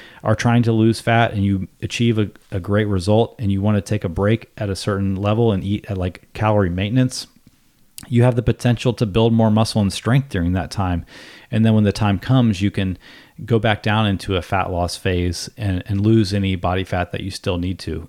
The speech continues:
And the benefit of that is now you've even built up more muscle, which makes it easier to lose fat. So look at this in a periodized way.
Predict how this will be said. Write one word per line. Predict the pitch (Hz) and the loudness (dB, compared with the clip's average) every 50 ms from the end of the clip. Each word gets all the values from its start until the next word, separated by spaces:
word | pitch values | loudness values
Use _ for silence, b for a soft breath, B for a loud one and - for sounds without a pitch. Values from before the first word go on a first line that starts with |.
| _ - | _ -4
And | 117 101 | -2 0
the | 104 95 | 0 2
benefit | 117 120 117 110 - 107 | 2 2 2 2 0 0
of | 98 101 | 0 2
that | 127 156 160 135 | 2 4 4 4
is | 117 - - | 2 2 0
now | 113 113 | 2 2
you've | 123 123 117 110 117 | 2 2 2 2 0
even | 113 107 110 101 | 0 0 0 0
built | 87 107 107 104 - | 0 0 0 0 0
up | 113 85 95 | -2 -2 0
more | 98 117 131 131 | 0 2 2 2
muscle, | 117 107 101 - - 104 95 - B B B B B B B B | 2 0 0 0 -2 -2 -2 -4 B B B B B B B B
which | 120 117 - | -4 0 0
makes | 113 117 107 - | 2 0 0 0
it | 113 101 | -2 0
easier | 98 104 107 95 92 85 80 78 78 87 92 - | 0 0 0 0 -2 -4 -4 -6 -8 -12 -12 -10
to | - 95 | -8 -6
lose | 87 85 85 82 - | -6 -6 -6 -8 -8
fat. | - - 87 85 - - | -8 -8 -6 -6 -6 -8
So | - - | -6 -6
look | 98 101 127 135 143 | -2 0 0 0 0
at | 135 139 | 0 0
this | 135 123 107 - | 0 -2 -2 0
in | 110 104 | -2 -2
a | 98 | -2
periodized | - - - 101 98 95 92 92 90 90 90 - - | -2 -2 -2 0 0 0 0 0 0 0 -2 -4 -6
way. | 85 87 80 80 - | -6 -6 -6 -6 -8